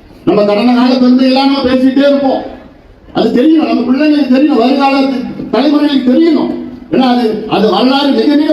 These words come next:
முக்கியம். ஒவ்வொரு கூட்டத்திலையும் கடந்த கால வரலாறு நீங்க பேசியே ஆகணும். ஏன்னா இப்ப இருக்கிற பழக்கெல்லாம் அது சினிமா பார்த்தா போதும், இப்ப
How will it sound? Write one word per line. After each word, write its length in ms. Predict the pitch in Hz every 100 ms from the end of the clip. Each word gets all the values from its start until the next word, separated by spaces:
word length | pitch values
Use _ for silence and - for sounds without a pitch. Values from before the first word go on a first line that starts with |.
| 311
முக்கியம். 340 | - 269 - 392
ஒவ்வொரு 400 | 220 285 294 294 254
கூட்டத்திலையும் 640 | 254 254 233 214 214 220 - - - - - - -
கடந்த 280 | 233 262 240 233
கால 120 | 240 247 220
வரலாறு 420 | 233 233 233 240 254
நீங்க 180 | 220 202 - 214
பேசியே 320 | 247 269 320 311
ஆகணும். 280 | 311 214 - - - - - - 175
ஏன்னா 120 | 226 220
இப்ப 100 | 220
இருக்கிற 200 | 254 254 220
பழக்கெல்லாம் 440 | 226 240 262 254 247 - -
அது 180 | 330 190
சினிமா 220 | 247 269 254
பார்த்தா 200 | 240 240 240 220
போதும், 280 | 214 - - - - -
இப்ப 120 | 156